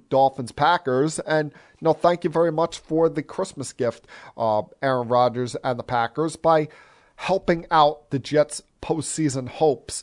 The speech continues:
and putting a little chink in the armor there for the, uh, Miami Dolphins. I think it's my Brooklyn Nets, who you would expect to be a team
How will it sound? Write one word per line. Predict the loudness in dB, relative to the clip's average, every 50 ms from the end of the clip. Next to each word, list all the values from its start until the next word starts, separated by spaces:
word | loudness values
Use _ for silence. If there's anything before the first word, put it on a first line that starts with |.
| -14 -20 -20 _ _ _ -6
and | -6 -4 -4 -6 -8 -10 -10 -12 _ _ _ _ _ _ _ _ _ _ _ _ _ _ _ _ _ _ _ _ _ _ _ _
putting | 0 0 0 2 0
a |
little | 0 2 2 0 0 -2
chink | -6 -6 -6 -6 -4 -4
in | -4 -4
the | 0 2
armor | 2 2 2 2 0 -2 -2
there | -2 -2 -2 0 0 -2 -4 -8 -14 -20 -20 -20 _ _
for | 0 2 4 4 4
the, | 2 0 -4 -4 -4 -4 -2 -2 0
uh, | -2 -2 -4 _
Miami | -8 -4 -2 -2 0 -2 -2 -4 -6 -8
Dolphins. | -4 0 2 2 2 2 0 -6 -20 -20 _ -20 -20 -20 _ _ _ _ _ _ _ _ _ _ _ _ _ _ _ _ _ _ _ _ _ _ _ _ _ _ _ _ _ _ _ _
I | 0 0 2
think | 4 4 4 4 4 0
it's | 0 0 -8 -10 -10 -12 -14 _ -20 -20 _ _ _
my | -16 -4 2 2 2
Brooklyn | 2 4 0 0 0 0 -2 -2 -2 0
Nets, | 2 2 2 2 0 -4 -12 -12 _ _ _ _
who | -2 -2
you | 0 -2 -2
would | -2 -2 -4
expect | -4 -8 -10 0 2 2 2 2 -2
to | -2
be | 0 2 0
a | 0
team | -2 -2 -4 -4 -2 -2 -4 -8